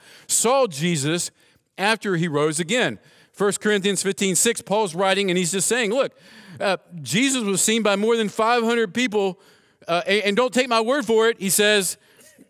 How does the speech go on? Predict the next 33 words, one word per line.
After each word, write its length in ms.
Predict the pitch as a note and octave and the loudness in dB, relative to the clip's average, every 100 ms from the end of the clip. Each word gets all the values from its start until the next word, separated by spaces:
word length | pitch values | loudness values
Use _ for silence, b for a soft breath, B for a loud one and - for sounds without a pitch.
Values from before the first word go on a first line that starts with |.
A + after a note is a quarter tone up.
| _ _ - | _ _ -4
"more 280 | F3 B3 | 0 2
than, 240 | A#3 A3 G3 | 2 0 -2
most 460 | E3+ F3+ F#3 C#4 A#3+ | -2 0 2 0 0
of 60 | |
these 200 | G3 A3 | -2 0
are 60 | G3+ | 0
still 320 | - A#3 B3 | 0 2 4
alive." 560 | A3+ B3+ C#4+ B2 F2+ - _ | 4 2 0 -2 -6 -14 _
Most 240 | F#3+ D#4 | -2 0
of 60 | D4+ | -2
these 120 | C#4 | -2
people, 260 | - D4+ B3+ | -2 -2 -2
you 120 | B3+ | -2
can 160 | B3+ | 0
go 280 | F#3+ A#3+ C#4+ | 2 2 2
and 120 | G#3+ | 0
find 280 | D#3 G#3+ C#4+ | 0 0 0
them, 160 | F#3+ D#3+ | 0 0
knock 220 | A#3 B3 | 0 0
on 120 | B3+ | -2
their 140 | A#3 A3 | 0 0
door, 420 | B3 C4 G3+ G#3 b b b b b - | 2 2 0 -2 b b b b b -6
and 160 | A#3+ | -2
talk 220 | B3+ C#4 | 0 0
to 80 | - | 0
them. 240 | A3 E3+ C#3+ | 0 0 -2
"You 100 | A3 | 0
saw 240 | B3 C4 | 2 2
Jesus?" 560 | E3 A#3+ C4+ D4 C4 - b - | 2 0 0 0 -2 -4 b -4
"Yes, 300 | C4 D4 - | -2 0 0
I 100 | A3 | 2
saw 280 | C#4+ D#4+ | 2 2
him." 200 | B3+ A2 | 0 -2